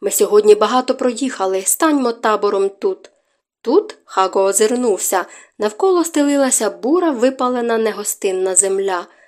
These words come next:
«Тут не місце для табору. Жінка не може наказувати, де нам таборувати», —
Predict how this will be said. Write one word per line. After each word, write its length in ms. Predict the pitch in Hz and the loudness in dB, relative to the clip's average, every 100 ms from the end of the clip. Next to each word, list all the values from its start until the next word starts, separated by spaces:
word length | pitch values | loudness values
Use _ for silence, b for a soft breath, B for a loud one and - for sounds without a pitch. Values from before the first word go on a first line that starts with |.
| b | b
«Тут 160 | - 214 | -6 0
не 120 | 214 | 2
місце 360 | 220 262 254 262 | 2 0 2 2
для 180 | 262 | 0
табору. 640 | 262 294 302 220 190 185 - b b b | -2 0 0 2 0 -2 -6 b b b
Жінка 360 | - 214 208 196 | 2 4 6 4
не 100 | 202 | 2
може 280 | 208 202 208 | 2 2 2
наказувати, 720 | 208 208 277 214 202 196 196 | 2 2 0 2 2 2 2
де 140 | 196 | 2
нам 180 | 202 202 | 2 2
таборувати», — 840 | 202 202 208 220 226 220 185 - | 0 0 0 0 0 -2 -2 -4